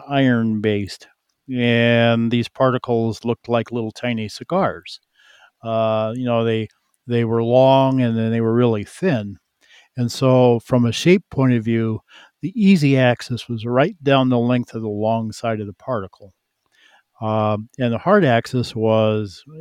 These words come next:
the, the other two dimensions. What that means is that the particle was easy to demagnetize in the easy direction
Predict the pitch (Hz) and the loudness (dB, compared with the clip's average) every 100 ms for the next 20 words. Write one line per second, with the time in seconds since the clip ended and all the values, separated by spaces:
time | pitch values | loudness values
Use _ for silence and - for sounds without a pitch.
0 | 151 135 135 127 113 117 143 147 - 117 | -6 -4 -2 -2 -4 -4 -4 -4 -8 -12
1 | 104 101 95 - 98 - _ _ 127 123 | -12 -16 -18 -18 -20 -20 _ _ -2 0
2 | 117 113 120 175 160 135 127 - - - | 0 -2 0 4 4 2 -2 -8 -20 -20
3 | - - 120 120 110 117 107 - 143 139 | -20 -6 -2 -2 -2 -4 -4 -2 0 0
4 | - 120 113 - 208 156 139 120 117 113 | -2 -6 -6 -4 -2 0 -2 -4 -6 -6
5 | 117 127 120 120 113 120 117 113 107 - | -2 0 0 -4 -4 -2 0 -2 -8 -10
6 | 135 120 156 165 147 143 123 127 120 - | -8 -6 -4 -4 -4 -6 -4 -4 -4 -6
7 | 117 | -8